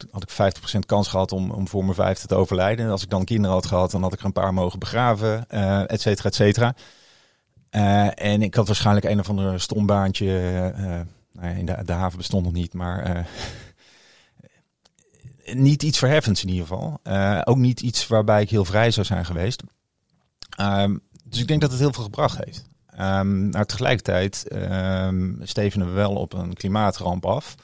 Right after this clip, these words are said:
Eh, zijn er ook andere existentiële dreigingen. Dus de, de toegenomen macht van techbedrijven, eh, om maar wat te noemen. Eh, polarisering. Eh,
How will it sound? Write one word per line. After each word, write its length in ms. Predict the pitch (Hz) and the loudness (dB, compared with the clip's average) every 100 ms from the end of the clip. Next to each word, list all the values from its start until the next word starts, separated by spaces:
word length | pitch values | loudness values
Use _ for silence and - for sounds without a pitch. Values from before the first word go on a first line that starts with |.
| _ _ _ _ _ _ | _ _ _ _ _ _
Eh, 520 | - 92 92 90 92 95 | -8 -4 -2 -2 0 -2
zijn 200 | 98 92 | 0 0
er 60 | |
ook 120 | 92 | -2
andere 280 | - 98 101 | -2 -2 0
existentiële 920 | 101 - - - 101 101 98 95 95 107 | -2 -6 -8 -2 0 0 -2 -4 -6 -10
dreigingen. 680 | - 98 101 101 113 113 110 | -6 -2 0 0 -2 -2 -4
Dus 140 | 92 92 | -6 -6
de, 260 | 92 92 | -6 -6
de 160 | 92 92 | -6 -8
toegenomen 640 | 98 95 95 92 92 90 | -10 -10 -6 -4 -2 -2
macht 220 | 95 95 | -2 -2
van 240 | - 90 85 | -4 -6 -4
techbedrijven, 760 | 98 - 92 92 92 95 95 - | -6 -6 -6 -2 -2 -2 -8 -8
eh, 240 | 95 95 | -8 -8
om 100 | 95 | -6
maar 120 | 92 | -6
wat 100 | 95 | -6
te 100 | 101 | -2
noemen. 280 | 95 104 120 - _ _ _ _ _ _ _ - | 0 0 -2 -8 _ _ _ _ _ _ _ -12
Eh, 120 | 98 92 | -6 -6
polarisering. 960 | - 87 85 95 113 113 107 104 101 98 _ _ _ _ _ _ | -6 -6 -2 0 2 2 2 4 4 0 _ _ _ _ _ _
Eh, 240 | 110 95 | -6 -6